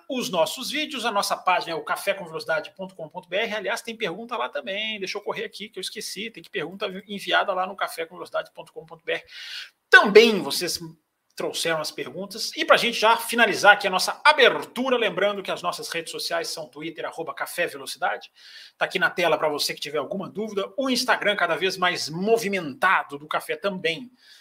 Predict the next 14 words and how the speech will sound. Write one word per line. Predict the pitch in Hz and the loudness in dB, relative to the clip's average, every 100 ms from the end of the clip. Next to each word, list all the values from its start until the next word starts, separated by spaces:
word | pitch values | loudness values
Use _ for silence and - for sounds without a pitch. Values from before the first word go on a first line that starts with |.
| - - _ 131 | -20 -20 _ -12
É, | 131 135 131 127 120 - | -8 -6 -6 -6 -6 -6
tá | - | -8
aqui | - | -4
na | 175 | -4
tela, | 190 208 247 | 2 4 6
é | 208 | 4
o | |
arroba | - - - | 2 -2 0
café, | 185 - 185 208 214 | -2 -2 0 0 0
underline, | 180 156 151 156 160 - | -8 -8 -6 -6 -8 -12
com, | 175 180 170 | -10 -10 -12
underline, | 151 147 135 131 | -12 -10 -10 -12
velocidade. | 127 151 139 240 143 - - _ - - - - - - - _ _ _ - | -12 -10 -10 -8 -8 -8 -14 _ -20 -20 -18 -18 -20 -20 -20 _ _ _ -14
É, | 156 165 170 175 | -8 -4 -4 -4